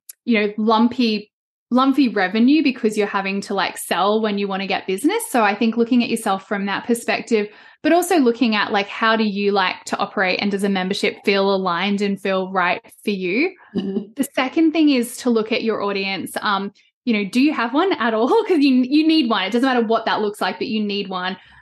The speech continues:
Speaker 1: What do they want? What are their problems?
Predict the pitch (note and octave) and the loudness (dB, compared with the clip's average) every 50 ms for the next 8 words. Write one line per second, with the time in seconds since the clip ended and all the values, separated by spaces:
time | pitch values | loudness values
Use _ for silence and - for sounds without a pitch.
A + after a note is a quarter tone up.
0 | _ - A3+ A#3 B3 B3+ C4 A#3 B3 A#3 A3 A3+ G3+ G3+ F#3+ F3+ F3+ - - G#3 | _ -4 0 2 2 4 4 4 4 2 2 0 0 -2 -2 -2 -2 -4 -4 -2
1 | G#3+ A3 A3+ A3+ A#3 A3 A3 A3 - - G#3 G3+ G3 G3 F#3+ F#3+ F3+ F3 F3+ G3 | 0 2 2 2 2 0 -2 -4 -4 -4 -2 -2 -2 -2 -4 -4 -4 -4 -4 -6
2 | G3+ G3 - | -8 -8 -10